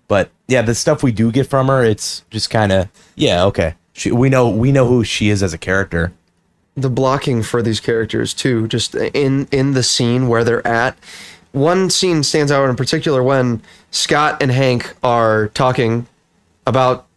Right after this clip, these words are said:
Speaker 2: whatever, and, uh, Hope is just, like, around the corner.
Speaker 1: Hmm.
Speaker 2: It felt very low budget to me. It felt
Speaker 1: Hmm.
Speaker 2: very like,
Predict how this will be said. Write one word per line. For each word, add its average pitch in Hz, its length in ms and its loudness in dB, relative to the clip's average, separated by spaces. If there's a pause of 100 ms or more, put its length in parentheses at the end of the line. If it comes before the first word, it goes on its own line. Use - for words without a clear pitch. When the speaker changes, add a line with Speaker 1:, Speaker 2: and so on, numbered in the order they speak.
(180)
Speaker 2:
whatever, 135 680 0 (120)
and, 113 640 0 (100)
uh, 117 340 0 (160)
Hope 165 240 -2
is 170 140 -2
just, - 280 -4
like, 123 200 -2 (540)
around 110 360 2
the 110 60 0
corner. 113 460 -2 (580)
Speaker 1:
Hmm. 80 80 -16 (100)
Speaker 2:
It 131 140 0
felt 156 280 0
very 131 440 2
low 117 220 2
budget 107 320 -2
to - 100 -6
me. 92 180 -4 (400)
It 120 100 -2
felt 139 220 0
Speaker 1:
Hmm. 123 60 -2
Speaker 2:
very 127 300 2
like, 117 320 0